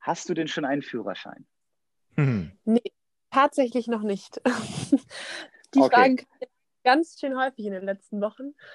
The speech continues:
Speaker 3: weil viele meinten so, „Oh, jetzt bist du achtzehn, jetzt kannst du endlich Auto fahren.“ Ich so, „Nee, ich habe leider noch keinen Führerschein.“ Und dann fragen immer alle, warum. Ich muss echt ehrlich sagen, irgendwie kam ich noch gar nicht richtig dazu.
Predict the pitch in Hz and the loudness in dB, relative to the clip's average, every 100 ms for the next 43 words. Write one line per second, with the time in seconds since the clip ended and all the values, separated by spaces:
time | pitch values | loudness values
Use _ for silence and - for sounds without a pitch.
0 | - - - 214 214 262 247 233 240 233 | -20 -10 -2 0 2 2 2 2 -2 -2
1 | 240 277 302 294 277 - - - 294 254 | -4 -6 -8 -12 -8 -6 -6 -6 -4 -4
2 | 240 269 262 254 240 269 269 - 247 240 | -4 -6 -4 -2 -2 -2 -4 -6 -6 -6
3 | 233 - 240 254 262 262 254 _ - 254 | -8 -4 -2 -2 0 0 -2 _ -6 -4
4 | 254 247 247 240 233 - 240 226 247 240 | 4 6 6 4 -2 -2 -2 -2 0 0
5 | 233 240 247 269 _ - - - _ 226 | 0 -4 -4 -6 _ -18 -18 -18 _ 0
6 | - 240 240 220 220 208 208 214 302 370 | 4 6 8 8 6 6 4 4 4 4
7 | - - _ _ _ _ _ _ 226 247 | 0 -12 _ _ _ _ _ _ -4 0
8 | 269 - 269 - _ - 285 277 - 269 | 2 4 4 4 _ 0 2 2 4 6
9 | 294 294 285 269 302 285 285 254 - - | 6 4 -4 -4 -2 0 -2 -2 -8 -2
10 | 277 359 330 320 285 294 320 330 - 311 | 0 0 -6 -6 -2 -2 -2 -8 -10 -10
11 | - 311 - 302 320 330 | -8 -8 -6 -4 -2 -2